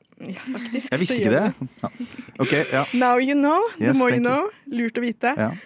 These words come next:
Speaker 1: Så var det sånn, ehm, det var en sånn kondopakke med sånn hjert-, bilde av et hjerte på, som var et sånn gjennomsiktig hjerte, da, husker jeg. Så jeg spurte mamma sånn, «Hva er det?»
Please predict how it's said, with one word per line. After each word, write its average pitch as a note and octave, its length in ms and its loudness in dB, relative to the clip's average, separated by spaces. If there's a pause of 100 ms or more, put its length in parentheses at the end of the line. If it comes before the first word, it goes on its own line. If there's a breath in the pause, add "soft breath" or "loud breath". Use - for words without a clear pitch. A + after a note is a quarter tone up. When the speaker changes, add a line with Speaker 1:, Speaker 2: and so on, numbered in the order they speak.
(140 loud breath)
Speaker 1:
Så - 140 -6
var A#3 160 6
det A3+ 80 4
sånn, G#3 400 0
ehm, G3+ 400 0 (400)
det G#3 180 2
var G#3+ 220 4 (100)
en G#3+ 220 0
sånn G3+ 140 -6
kondopakke F#3+ 360 -4
med G3 100 -6
sånn G#3 140 -2
hjert-, G#3 220 -4 (160)
bilde G#3+ 260 -2
av E3+ 60 2
et F3+ 80 -4
hjerte G#3 260 -6
på, F#3+ 80 -6
som G3 100 -4
var G3 40 -2
et G3 80 -6
sånn G3+ 100 -4
gjennomsiktig F#3 720 -4
hjerte, G3+ 220 -8
da, B3+ 100 -4 (400 loud breath)
husker G3 300 -8
jeg. - 100 -8 (380 loud breath)
Så - 80 -16
jeg A#3+ 120 0
spurte A3+ 460 -4
mamma G#3 320 0
sånn, G3 160 -6 (100)
«Hva F3 300 0
er G3 40 0
det?» G#3+ 200 0